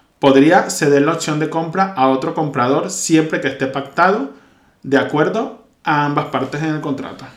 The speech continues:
Desventajas del alquiler con opción a compra para el inquilino.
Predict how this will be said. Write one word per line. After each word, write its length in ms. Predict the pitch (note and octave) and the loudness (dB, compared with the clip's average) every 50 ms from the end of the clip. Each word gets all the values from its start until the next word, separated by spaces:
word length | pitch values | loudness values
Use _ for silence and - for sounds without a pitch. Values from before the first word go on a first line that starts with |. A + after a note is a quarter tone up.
| - _ _ _ _ - | -20 _ _ _ _ -12
Desventajas 920 | C3 A#2+ A#2+ D3 C#3 C#3 C#3 C#3 C3+ C3+ C3 C3 C#3+ D3+ D#3 - F#3+ F#3+ | -8 -2 2 4 4 4 4 2 2 2 2 2 2 2 2 2 -2 -2
del 120 | F#3 F#3 E3+ | -2 0 0
alquiler 400 | E3+ F3 - - - E3+ F3 - | 0 -2 0 0 0 2 2 2
con 120 | D#3+ D3+ | 0 -2
opción 320 | C#3+ C3 C3+ - - C3 C3 | -2 -2 -4 -4 -4 -2 -2
a 100 | C3+ C3+ | -2 -2
compra 560 | - D3 D3+ D3 D3+ E3 F3 F#3 - - _ _ | -4 -6 -6 -6 -6 -8 -10 -10 -12 -18 _ _
para 420 | - C#3+ C#3+ D#3 D#3+ F3 - - - | 0 2 2 2 2 -2 -4 -6 -6
el 140 | - C#3 C3+ | -4 -2 -2
inquilino. 420 | C3 A#2+ A#2+ G#2+ F#2 F#2 F2+ F2+ | -2 -2 -6 -10 -14 -14 -16 -20